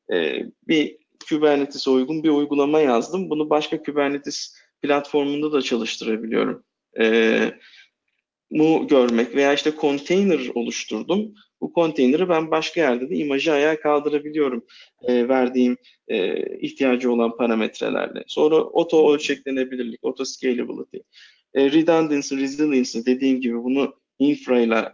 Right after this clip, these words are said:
birlikte, platformla birlikte sağlamak. E, platform daha doğru bir kelime oldu. E, hızlı cevap verebilme dediğim gibi ve en önemlisi aslında enterprise firmaların,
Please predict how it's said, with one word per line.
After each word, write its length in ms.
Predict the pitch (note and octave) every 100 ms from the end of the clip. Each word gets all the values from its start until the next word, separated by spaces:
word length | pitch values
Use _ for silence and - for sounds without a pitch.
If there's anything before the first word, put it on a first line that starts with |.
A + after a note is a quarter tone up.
| B2+
birlikte, 380 | A#2+ A2 -
platformla 760 | - - A#2 - D#3 D#3+ C#3 A2+
birlikte 380 | G2+ F2 - F#2+
sağlamak. 540 | - - - - - _ _ _ _
E, 100 | A#2
platform 500 | - A#2+ A#2+ C3 B2
daha 200 | A#2+ B2
doğru 240 | A2+ G#2+ -
bir 60 |
kelime 340 | - A2+ - A2+
oldu. 320 | - - - _ - - - _ D3
E, 800 | D3 D3+ D3+ D3+ D3+ D3 D3+ D3
hızlı 240 | F#3+ F3+
cevap 360 | D#3+ D#3+ D#3+ D#3
verebilme 480 | D#3 D#3 D3+ C#3 C3+
dediğim 340 | D#3 F3+ F#3
gibi 180 | F#3 F#3
ve 80 | G3+
en 120 | G3+
önemlisi 500 | F#3+ E3 D3+ D#3+ F3+
aslında 460 | E3 - E3+ E3+
enterprise 760 | E3 D#3+ D#3+ D#3+ - E3+ F3+ F3
firmaların, 680 | - D3 C#3+ C3+ B2+ C#3+